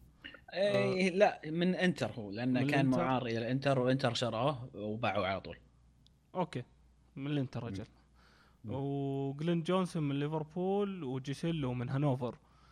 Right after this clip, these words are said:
Speaker 2: آه، كلهم
Speaker 1: مم.
Speaker 2: لعيبة يلعبون بال، آه، يعني اللعب ال-، الحلو، يعني مو بلعب الجفس حقهم أول.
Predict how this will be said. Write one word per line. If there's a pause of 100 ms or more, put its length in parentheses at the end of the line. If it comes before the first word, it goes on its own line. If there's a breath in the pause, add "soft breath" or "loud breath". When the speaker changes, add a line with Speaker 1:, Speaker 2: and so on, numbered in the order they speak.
(420 soft breath)
Speaker 2:
آه،
كلهم
Speaker 1:
مم.
Speaker 2:
لعيبة
يلعبون
بال،
آه، (220)
يعني
اللعب
ال-، (760)
الحلو،
يعني
مو
بلعب
الجفس
حقهم
أول.